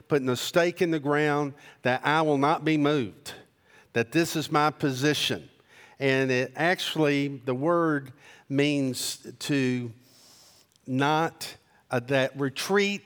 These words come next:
is not an option. It's just not even the option in this, what this term means. So standing firm, and we find it many times in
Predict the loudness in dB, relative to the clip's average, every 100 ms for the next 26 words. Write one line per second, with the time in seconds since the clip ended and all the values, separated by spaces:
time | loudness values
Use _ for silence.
0 | -6 -4 0 0 2 0 -4 -4 -4 -2
1 | -4 -4 -6 -16 _ _ _ _ _ -4
2 | -2 -2 0 0 2 0 0 -2 -2 -4
3 | -2 -4 -4 -6 -10 _ _ -4 -2 0
4 | -2 -4 -2 -2 -2 -6 -6 -2 0 0
5 | 0 0 0 -2 -6 -8 -4 -4 -4 -12
6 | -18 -12 -4 0 0 0 -2 -2 -2 0
7 | 0 0 -2 -2 0 0 0 -2 -2 -2
8 | -2 -4 -2 -2 -6 -8 -8 -8